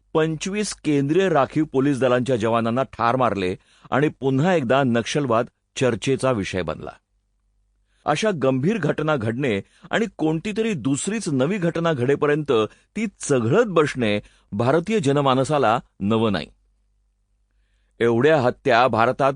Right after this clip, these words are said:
कोणत्याही दहशतवादात अथवा भारत-पाक युद्धादरम्यानही झाल्या नाहीत. नक्षलवाद हे आदिवासींचे हितकर्ते आहेत असे म्हटले जात असले तरी ठार मारल्या गेलेल्या नागरी लोकांपैकी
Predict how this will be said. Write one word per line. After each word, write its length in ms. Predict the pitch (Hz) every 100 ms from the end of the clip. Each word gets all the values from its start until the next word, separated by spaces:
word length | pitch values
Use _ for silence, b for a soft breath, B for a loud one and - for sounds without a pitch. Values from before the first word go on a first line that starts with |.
| 143
कोणत्याही 540 | 131 123 123 147 143 175
दहशतवादात 680 | 131 117 135 127 123 113 - b b b
अथवा 400 | - 131 139 117 160 b b
भारत-पाक 840 | 104 95 113 143 190 - 156 160 165
युद्धादरम्यानही 920 | 117 123 107 139 131 120 123 127 147
झाल्या 300 | 180 135 135
नाहीत. 300 | 131 113 - _ _ _ _ _ _ _ _ _ _ _ _ _ _ _ _ _ -
नक्षलवाद 760 | 135 165 - 247 233 160 127 160 b b -
हे 180 | 165 180 -
आदिवासींचे 840 | 117 143 156 151 151 151 - 156
हितकर्ते 640 | 101 120 185 185 147 -
आहेत 320 | 127 107 101 104 _ _ -
असे 260 | 123 - 175
म्हटले 360 | 127 110 113
जात 160 | 101 104 -
असले 400 | 110 - 120 87 78 b b _ -
तरी 160 | 190
ठार 400 | 214 - - 190
मारल्या 340 | 208 160 143 147
गेलेल्या 340 | 135 131 143
नागरी 440 | 147 113 110 135 156
लोकांपैकी 760 | 120 123 123 135 120 113 95